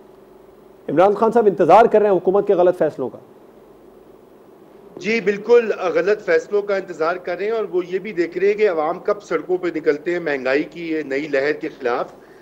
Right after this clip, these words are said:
Speaker 2: अगर वो सड़कों पे निकल आते हैं तो फिर इमरान खान साहब
Speaker 1: ठीक।
Speaker 2: को एक जिला मिल जाएगी उनकी सियासत को, क्योंकि खुद तो वो लोग ला नहीं सके थे इस्लामाबाद में,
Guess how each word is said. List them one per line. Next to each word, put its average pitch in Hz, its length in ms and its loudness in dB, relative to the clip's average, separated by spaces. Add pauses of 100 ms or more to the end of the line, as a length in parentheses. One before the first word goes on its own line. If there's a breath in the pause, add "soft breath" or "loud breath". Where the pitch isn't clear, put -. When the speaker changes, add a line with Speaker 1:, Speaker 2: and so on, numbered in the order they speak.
(240 soft breath)
Speaker 2:
अगर 165 200 2
वो 185 140 0
सड़कों 175 340 -2
पे 190 120 -4
निकल 170 280 -4
आते 180 160 0
हैं 196 60 0
तो 196 80 0
फिर 180 160 -2
इमरान 165 260 0
खान 175 280 -8
साहब 185 180 -6
Speaker 1:
ठीक। 151 140 0
Speaker 2:
को 190 80 2
एक 165 160 -4
जिला 160 280 -2
मिल 165 160 -6
जाएगी 156 300 0
उनकी 156 180 -14
सियासत 143 480 -8
को, 208 140 4 (400 soft breath)
क्योंकि 214 180 -4
खुद 226 280 -2
तो 233 80 0
वो 214 120 4
लोग 208 320 4
ला 175 140 0
नहीं 190 120 -6
सके 160 260 -10
थे 160 100 -10
इस्लामाबाद 135 640 -4
में, 110 200 -8